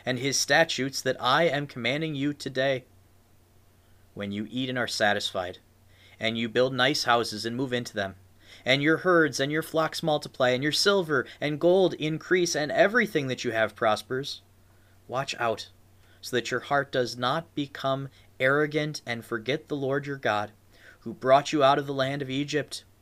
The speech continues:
where you were slaves. Do not forget the Lord,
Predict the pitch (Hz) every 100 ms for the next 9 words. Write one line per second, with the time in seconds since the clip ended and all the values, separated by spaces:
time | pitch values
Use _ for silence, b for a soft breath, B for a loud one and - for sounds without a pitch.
0 | _ - 120 131 165 160 151 143 139 127
1 | - 123 123 127 113 - - _ _ _
2 | _ _ _ _ - 90 101 123 - 117
3 | 110 - 104 101 95